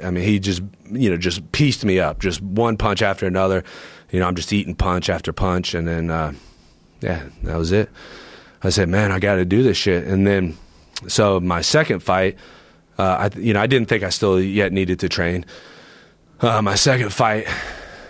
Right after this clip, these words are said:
I met a guy at a gym. So, you know, I did go to this gym as a Japanese jiu-jitsu gym. And he goes, and, and he goes, "Hey, man, you wanna fight in, like, two weeks in Muay Thai?" Hell yeah, right? Um, so for two weeks, you know, I'd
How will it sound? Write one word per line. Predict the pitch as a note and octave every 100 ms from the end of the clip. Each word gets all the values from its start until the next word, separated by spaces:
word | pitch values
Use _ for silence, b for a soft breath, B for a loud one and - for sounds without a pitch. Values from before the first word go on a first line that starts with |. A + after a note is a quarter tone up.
| B B
I | G#2 F#2+
met | F#2 A2 A#2+
a |
guy | A2 A2 G#2+ G#2 F2+ A2+
at | A2 A#2+
a |
gym. | G2+ F#2+ F#2+ G2+
So, | G#2+
you | G#2 G#2+
know, | G2
I |
did | G2 G#2
go | G2 G2+
to | -
this | F#2+ F#2
gym | G2+ F2+
as | E2+
a |
Japanese | D#2+ G#2+ G2 F#2+ F#2+ F2+
jiu-jitsu | F2+ E2+ F#2 F2+
gym. | D#2 D#2+ E2+ F2 B B B B -
And | F2+ E2
he | F#2+
goes, | F#2+ F2+ F2+ -
and, | E2+ F#2
and | F2 F2
he | F2
goes, | E2+ D#2+
"Hey, | A#2+
man, | F#2+ G2
you | G2
wanna | F#2+
fight | F2 G2 F#2
in, |
like, | F#2 -
two | -
weeks | G2 A2 C3 - - _
in | -
Muay | E2+ G2 F2+
Thai?" | G2+ G#2+ A#2 b b b b b -
Hell | A2+ C#3+
yeah, | E3 G3+ G2
right? | F2+ B2 C#3 B B B B -
Um, | G2 F2+ E2 E2 _ _ _ _ - -
so | - G#2 F2+ E2+ D#2+ B B
for | - G2 F#2
two | - B2
weeks, | A2+ A#2 A2+ -
you | G2
know, | G2 G2+
I'd | F#2+ F#2